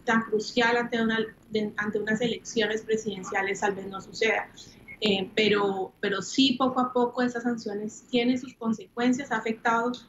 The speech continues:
económicamente el flujo de dinero, eh, el ace-, el ac-, el acceso a préstamos a nivel internacional ya no existe, simplemente con los aliados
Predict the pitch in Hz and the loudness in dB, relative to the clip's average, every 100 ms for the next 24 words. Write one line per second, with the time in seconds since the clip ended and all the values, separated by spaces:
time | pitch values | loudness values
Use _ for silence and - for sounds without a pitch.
0 | - _ - 240 220 220 220 226 226 208 | -20 _ -4 -2 0 0 0 -2 -2 0
1 | 214 247 277 285 262 240 208 214 233 208 | 2 2 2 0 0 2 0 0 0 -2
2 | 202 226 247 311 - - - - 202 190 | 0 0 2 0 -4 -12 -20 -10 -6 -4
3 | 196 196 185 180 220 214 214 202 202 - | -2 0 0 0 -2 -2 0 0 -2 -2
4 | 220 202 190 - 247 247 247 254 - 226 | 2 2 0 2 2 4 2 -2 0 -2
5 | 233 311 330 392 392 - 214 214 208 202 | -2 -2 0 0 -4 -8 -4 -2 -2 -4
6 | 220 247 240 240 208 214 190 202 277 254 | 0 0 0 -4 -8 -10 -4 0 0 -2
7 | 202 202 202 - 254 - - - - 220 | -6 -6 -12 -10 -10 -6 -2 -2 2 0
8 | 226 226 233 240 247 220 214 196 190 202 | 2 0 0 -2 0 -2 -2 -4 0 2
9 | 214 233 | 4 2